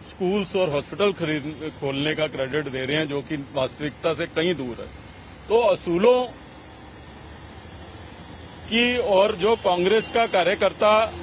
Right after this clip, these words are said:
दिल से महसूस करता है, उस पीड़ा को मेंशन करते हुए मैंने जो है अपना इस्तीफा भेजा है और मैंने अध्यक्ष पद से इस्तीफा भेजा है।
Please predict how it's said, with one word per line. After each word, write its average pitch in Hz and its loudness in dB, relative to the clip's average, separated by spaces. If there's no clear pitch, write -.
दिल 220 6
से 262 4
महसूस 165 0
करता 156 2
है, - -4
उस 233 0
पीड़ा 247 4
को 214 4
मेंशन 196 0
करते 185 0
हुए 185 2
मैंने 165 0
जो 151 -2
है 160 2
अपना 160 -6
इस्तीफा 147 -4
भेजा 123 -4
है 202 2
और 156 4
मैंने 175 2
अध्यक्ष 180 2
पद 180 2
से 185 0
इस्तीफा 139 -2
भेजा 117 -6
है। 190 -6